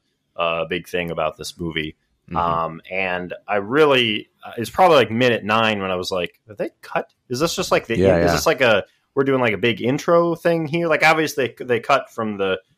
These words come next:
Speaker 1: shot of outside to, uh, you know, David being strangled. But after that, I was like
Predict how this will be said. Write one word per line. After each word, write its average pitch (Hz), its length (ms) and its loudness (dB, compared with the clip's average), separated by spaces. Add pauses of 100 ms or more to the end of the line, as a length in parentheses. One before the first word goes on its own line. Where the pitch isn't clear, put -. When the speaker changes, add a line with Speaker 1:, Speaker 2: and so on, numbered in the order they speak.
Speaker 1:
shot 120 260 -2
of 95 60 -6
outside 101 600 -2
to, 90 340 -8 (340)
uh, 87 240 0
you 90 80 -6
know, 82 80 -6
David 85 340 -4
being 82 200 -6
strangled. 123 480 -2
But 113 100 0
after 151 220 2
that, 151 120 -4
I 139 40 -8
was 127 100 -6
like 113 160 -4